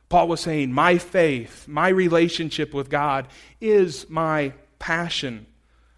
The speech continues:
When that becomes your driving purpose in life,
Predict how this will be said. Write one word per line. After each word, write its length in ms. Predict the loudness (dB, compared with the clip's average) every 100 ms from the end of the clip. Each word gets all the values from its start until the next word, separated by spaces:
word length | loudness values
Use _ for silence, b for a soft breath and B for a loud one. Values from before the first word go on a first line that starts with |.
| _ _
When 160 | -8 -4
that 220 | -6 -6
becomes 460 | -8 -4 -4 -2
your 120 | -4 -2
driving 460 | 0 0 0 -6
purpose 440 | -4 -6 -4 -8 -8
in 140 | -6
life, 460 | -4 -4 -6 -14